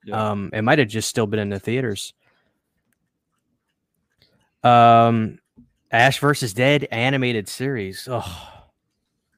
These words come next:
Speaker 2: don't care.
Speaker 1: Uh, yeah, yeah. I really would not wanna see that.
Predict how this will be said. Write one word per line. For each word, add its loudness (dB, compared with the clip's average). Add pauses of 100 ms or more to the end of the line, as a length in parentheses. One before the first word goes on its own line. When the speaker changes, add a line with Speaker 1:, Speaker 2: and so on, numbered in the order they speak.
(760)
Speaker 2:
don't -4
care. -10 (760)
Speaker 1:
Uh, -6
yeah, -12 (120)
yeah. -14
I 0
really -6
would -10
not -14
wanna -18
see -18
that. -14